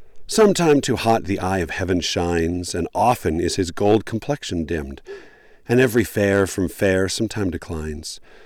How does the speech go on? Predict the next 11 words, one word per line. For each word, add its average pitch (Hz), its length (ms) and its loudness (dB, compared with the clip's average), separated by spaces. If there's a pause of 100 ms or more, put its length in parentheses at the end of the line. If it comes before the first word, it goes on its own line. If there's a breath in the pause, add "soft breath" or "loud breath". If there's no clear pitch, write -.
(260 soft breath)
by 95 140 -2
chance 87 600 -2
or 82 60 -6
nature's 82 640 -4
changing 85 540 0
course 82 480 -2
untrimmed. 78 720 -6 (920 soft breath)
But 95 260 -4
thy 92 540 -2
eternal 80 500 -6
summer 76 460 -6